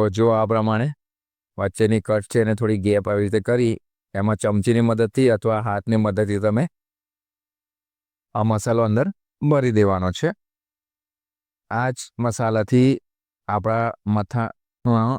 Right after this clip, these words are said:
એકદમ ટેસ્ટી આવે છે અને આનાથી જ આથો આવે છે. આની સાથે સાથે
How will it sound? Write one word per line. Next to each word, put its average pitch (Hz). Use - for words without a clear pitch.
એકદમ 110
ટેસ્ટી 113
આવે 98
છે 147
અને 107
આનાથી 107
જ 117
આથો 107
આવે 101
છે. 139
આની 104
સાથે 113
સાથે 117